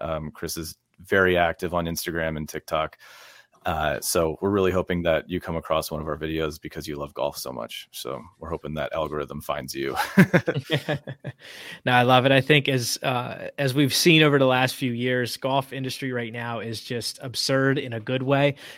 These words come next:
Speaker 2: Uh, there are tons and tons of people just flocking to the game right now. Um, I know in, in my neck of the woods, Dante, and I, I think you've described it the same, even if you're not playing at your home club, uh, other courses within the New Jersey, Philadelphia area are just overbooked.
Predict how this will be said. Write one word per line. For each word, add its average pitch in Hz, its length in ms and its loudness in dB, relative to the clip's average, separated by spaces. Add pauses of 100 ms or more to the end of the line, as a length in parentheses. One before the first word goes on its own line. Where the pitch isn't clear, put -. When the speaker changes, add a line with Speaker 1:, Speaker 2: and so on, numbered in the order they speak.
Speaker 2:
Uh, 117 280 -2
there 120 200 -2
are 120 160 -2
tons 147 360 0
and 135 100 -2
tons 131 240 0
of 113 60 -6
people 123 240 -2
just 113 160 -4
flocking 120 520 -4
to 123 100 -12
the 120 100 -6
game 120 360 -2
right 117 160 -4
now. 117 300 -2 (360)
Um, 110 280 -4
I 123 80 -4
know 120 200 -2
in, 113 80 -4
in 123 180 -4
my 135 180 6
neck 135 220 4
of 123 40 0
the 127 80 2
woods, 123 200 2
Dante, 127 420 0
and 117 140 -2
I, 117 160 -4
I 120 120 -2
think 131 260 -6
you've 123 180 -4
described 123 420 -2
it - 60 -10
the 123 80 -6
same, 127 360 0
even 131 220 4
if 127 140 0
you're 139 100 2
not 127 220 0
playing 131 240 0
at 98 80 -6
your 123 140 -4
home 143 260 0
club, 139 340 2 (400)
uh, 113 320 -2
other 147 180 2
courses 131 600 0
within 135 300 0
the 123 80 0
New 123 160 -2
Jersey, 120 360 0
Philadelphia 123 560 -2
area 120 340 0
are 117 60 -2
just 117 260 -6
overbooked. 139 720 4